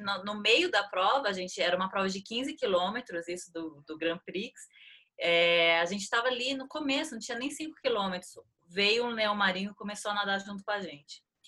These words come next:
E as meninas, assim, eu fico até mais tranquila de saber que não sou só eu que tenho esse medo, porque todo mundo tava se esgoelando de, de gritar e todo mundo desesperado. E o leão marinho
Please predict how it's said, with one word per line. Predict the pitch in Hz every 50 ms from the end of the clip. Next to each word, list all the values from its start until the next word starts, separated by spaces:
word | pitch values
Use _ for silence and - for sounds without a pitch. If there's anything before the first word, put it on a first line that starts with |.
| - - - _ _
E | - 208 226 254
as | 262 262 240
meninas, | 233 226 220 220 220 226 220 208 - - - 160
assim, | 185 190 190 - 208 185 - -
eu | 170 196
fico | 220 - 269 262 - 247
até | 226 220 - 226 294
mais | 359 381 392 381 -
tranquila | - 247 220 202 196 - - 233 233 262 269 226 180 170
de | - -
saber | - - 165 165 - 208 240 247
que | 247 220
não | 196 214 247
sou | 277 - 415 415
só | - - 440 453 -
eu | 233 220 214 214
que | - -
tenho | 214 190 185
esse | 180 180 -
medo, | 196 170 160 151 147 143 160 -
porque | 196 196 - 233 240 - - _ -
todo | - 233 240 269 277 302 349 427
mundo | 294 254 240 233 240 269 269
tava | - 262 226 233 247 -
se | - 240
esgoelando | 233 214 202 208 240 285 320 302 233 214 214 226 233 262 269 214
de, | 214 226 233 233 233 226
de | 190 180 214
gritar | 190 196 233 269 330 - - 196 185 190 202 226 - - - - - - - - -
e | - 214 185 - - -
todo | - 240 254 277 320
mundo | 294 285 269 277 254
desesperado. | 214 220 254 277 277 - - 311 302 262 214 202 202 208 233 240 269 247 - - _ _ - - -
E | 214 233
o | 247 254 247
leão | 254 240 233 233
marinho | 226 226 220 208 220 220 220 208 175 156 -